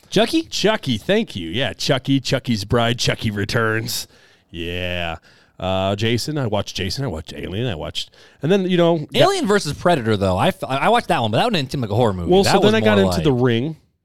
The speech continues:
Speaker 2: You know, did you ever
Speaker 1: Okay,
Speaker 2: see
Speaker 1: I
Speaker 2: The
Speaker 1: will
Speaker 2: Ring?
Speaker 1: say I, I thoroughly enjoyed The Ring. I'm
Speaker 2: Oh,
Speaker 1: not gonna lie.
Speaker 2: oh, I didn't.
Speaker 1: I enjoyed
Speaker 2: Mo-,
Speaker 1: The Ring.
Speaker 2: Mothman Prophecy.
Speaker 1: Don't know that one.
Speaker 2: The Mo-,
Speaker 1: I've only seen The Ring one, Ring two. Ring two was way more
Speaker 2: Exorcist.
Speaker 1: demonic.
Speaker 2: I used to watch a bunch of the, all the Exorcists,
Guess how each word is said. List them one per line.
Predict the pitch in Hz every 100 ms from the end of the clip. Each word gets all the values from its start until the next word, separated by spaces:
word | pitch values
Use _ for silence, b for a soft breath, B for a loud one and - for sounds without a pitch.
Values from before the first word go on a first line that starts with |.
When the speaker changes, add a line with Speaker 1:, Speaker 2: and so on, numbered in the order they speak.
| _
Speaker 2:
You | 117
know, | 113
did | 113 107
you | 110
ever | 123
Speaker 1:
Okay, | 170
Speaker 2:
see |
Speaker 1:
I | 147
Speaker 2:
The | 170
Speaker 1:
will | 220
Speaker 2:
Ring? |
Speaker 1:
say | 131 143
I, | 139 165 185 -
I | 143 185 220
thoroughly | - - 208 202 170 143
enjoyed | 123 110 117 101
The | 101
Ring. | 92 69 -
I'm | 117
Speaker 2:
Oh, |
Speaker 1:
not | 143 160 -
gonna | 160
lie. | 131 87 73
Speaker 2:
oh, | 87
I | 87
didn't. | 78 78 -
Speaker 1:
I | 151
enjoyed | 180 127 156 123 113
Speaker 2:
Mo-, | 104
Speaker 1:
The |
Ring. | 92 82
Speaker 2:
Mothman | 135 143 156 139
Prophecy. | 120 107 - 127 139 _ _ _ _
Speaker 1:
Don't | 117 107
know | 104
that | 92
one. | 90 -
Speaker 2:
The | 101
Mo-, | 98 78 - 82 87
Speaker 1:
I've | 175
only | 233
seen | 208
The | 175
Ring | 156 147
one, | 160 160
Ring | 143 139
two. | 151
Ring | 156 233
two | - 220
was | 151 120
way | 98 107 135 143
more | 117
Speaker 2:
Exorcist. | 110
Speaker 1:
demonic. | 101 95 87 87
Speaker 2:
I |
used | 110 110
to |
watch | 104 101
a | 107
bunch | 104 -
of |
the, | 95
all | 101 110
the |
Exorcists, | 98 101 - - 107 101